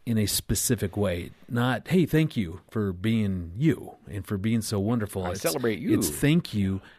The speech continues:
Speaker 1: for getting up in the morning
Speaker 2: Hmm.
Speaker 1: to take our daughter to track practice when I know you'd much rather be sleeping."
Speaker 2: Okay, so, uh, be grateful and express that specifically to your spouse.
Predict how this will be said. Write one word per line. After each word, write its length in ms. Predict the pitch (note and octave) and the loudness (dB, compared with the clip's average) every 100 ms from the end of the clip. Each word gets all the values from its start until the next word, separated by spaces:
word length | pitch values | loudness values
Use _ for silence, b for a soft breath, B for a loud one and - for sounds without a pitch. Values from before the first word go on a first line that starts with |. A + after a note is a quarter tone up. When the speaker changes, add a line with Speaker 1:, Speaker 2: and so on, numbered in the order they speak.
| B | B
Speaker 1:
for 140 | A2+ | -4
getting 320 | G2+ G#2+ G2+ | 2 2 2
up 180 | G2 - | 0 -2
in 80 | G#2+ | -2
the 40 | |
morning 460 | G#2+ G#2+ A2+ A#2 A2+ b b b | 0 0 0 -2 -4 b b b
Speaker 2:
Hmm. 60 | D#2+ | -10
Speaker 1:
to 100 | - | -6
take 280 | F2 G#2+ G2 | -2 0 2
our 120 | F#2+ | 0
daughter 480 | F2 F#2+ G2 F#2+ F2+ | 2 2 2 2 -2
to 240 | - G2 | -4 -6
track 380 | F2+ - G2 G2 | -4 0 0 0
practice 580 | - E2+ E2 - E2+ - | -4 -6 -6 -10 -10 -4
when 100 | F#2+ | -4
I 40 | |
know 180 | F2 F2+ | -2 -2
you'd 340 | F#2 F2+ F2 F2 | -2 -2 -4 -2
much 400 | G#2 G#2+ G2+ - | 0 2 2 0
rather 200 | F2 E2+ | -4 -4
be 120 | E2 | -8
sleeping." 460 | - F2 E2+ - - - _ _ | -8 -10 -10 -14 -18 -20 _ _
Speaker 2:
Okay, 320 | G#2 F#2+ - D#2 | -4 0 0 0
so, 380 | - F2+ F2+ F2 B B B B | 0 0 0 -4 B B B B
uh, 160 | D#2+ | -8
be 280 | E2 F2+ C#3 | -6 0 0
grateful 420 | B2+ A#2+ A2+ B2 | 4 2 2 0
and 100 | F2+ | -2
express 540 | F#2+ - - G#2+ G#2+ - | -4 -6 -4 -2 -2 -2
that 300 | G2 F2+ - | -2 -2 -2
specifically 800 | - - G2+ - D3 - F2+ E2 | -8 -6 -4 -2 -2 -2 -2 -2
to 160 | - | -4
your 140 | D#2+ C#2+ | -4 -4
spouse. 520 | - C2 - - - | -6 -10 -10 -12 -14